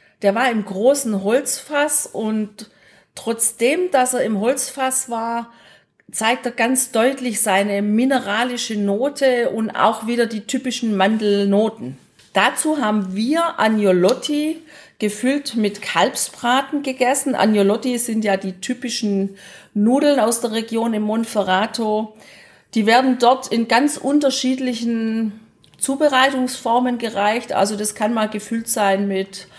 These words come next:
Hase, Kaninchen, Kalbsbraten, Rinderbraten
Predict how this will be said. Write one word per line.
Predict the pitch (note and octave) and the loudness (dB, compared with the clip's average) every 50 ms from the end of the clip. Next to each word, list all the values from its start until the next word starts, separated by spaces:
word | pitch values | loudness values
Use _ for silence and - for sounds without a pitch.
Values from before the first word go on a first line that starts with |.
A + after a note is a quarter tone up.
| - - - - - _ - | -20 -20 -20 -20 -20 _ -2
Hase, | - G#3 G#3+ A3 A3 A3 - A3+ G#3+ G#3 G3+ G3+ G3+ | 0 2 2 2 2 0 0 0 0 2 2 0 0
Kaninchen, | G3+ G3+ - G3+ G3+ G3+ G#3+ G#3+ A3 A3+ A3+ A3+ A3 A3+ - A#3 A3 G#3+ G#3+ G#3 G#3 G#3 G#3 G#3 G#3 G#3 G#3 G3 - - _ - - - - - _ _ _ - | -2 -4 -2 0 2 2 2 2 0 0 0 0 -2 -4 -2 0 2 2 2 2 0 -4 -4 -4 -4 -4 -6 -8 -10 -16 _ -20 -20 -20 -20 -20 _ _ _ -12
Kalbsbraten, | - - A3 A#3 A#3+ B3+ B3+ - - - - - F#3+ F#3+ G3 G3 G3+ G#3 G#3 - G#3 G3+ G3+ G#3 | -6 0 2 2 2 2 0 -4 -8 -10 -8 -4 2 4 6 6 6 4 2 0 -4 -4 -2 0
Rinderbraten | G#3 G3 F#3 G3 A#3+ C4 C4 B3 A3+ G#3 G3+ G3+ F#3 F#3 F#3 F#3+ F#3+ G3 G3 G3 G3 F#3+ F#3+ F#3+ F#3+ F#3+ G3 G3 | 0 0 0 0 -2 -2 -2 -2 -2 -4 -4 -2 2 4 6 6 6 4 2 0 -6 -6 -4 -4 -4 -6 -6 -8